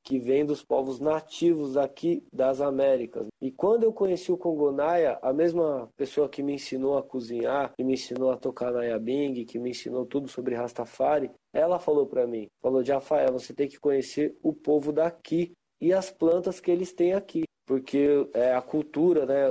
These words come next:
Como vocês estão aqui no Brasil, vocês têm que saber, né, a riqueza da natureza que existe aqui. E aí foi onde surgiu a história do Santo Daime, que algumas pessoas conhecem como ayahuasca, na minha história.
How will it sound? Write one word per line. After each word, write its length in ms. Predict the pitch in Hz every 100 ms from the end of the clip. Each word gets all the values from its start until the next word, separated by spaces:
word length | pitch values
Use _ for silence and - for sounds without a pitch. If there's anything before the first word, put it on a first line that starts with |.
| - 113 113 -
Como 200 | 165 170
vocês 320 | 165 - 151
estão 200 | - 139
aqui 180 | 135 143
no 100 | 135
Brasil, 320 | 131 131 156
vocês 360 | 160 147 151
têm 160 | - 180
que 80 | -
saber, 460 | 165 135 127 123 -
né, 140 | 131
a 80 | 127
riqueza 580 | 127 131 - 151 127 120
da 140 | 120
natureza 540 | 131 131 139 131 120 123
que 120 | 127
existe 380 | 117 123 - 117
aqui. 260 | 113 - 110 _ _
E 140 | 135 170
aí 440 | 175 180 208 214 - _ _
foi 240 | - 180 185
onde 260 | 185 185
surgiu 520 | - 196 185 156 175
a 60 | 180
história 520 | 175 - 165 160 165
do 220 | 156 185
Santo 360 | 202 190 180 170
Daime, 600 | 143 127 127 156 175 180 _
que 100 | -
algumas 320 | 123 120 123
pessoas 440 | - - 131 113 - _
conhecem 280 | - 123 -
como 220 | 127 127
ayahuasca, 540 | 123 117 127 156 - - _ 143
na 200 | 160 165
minha 180 | 175
história. 560 | 180 180 - 135 127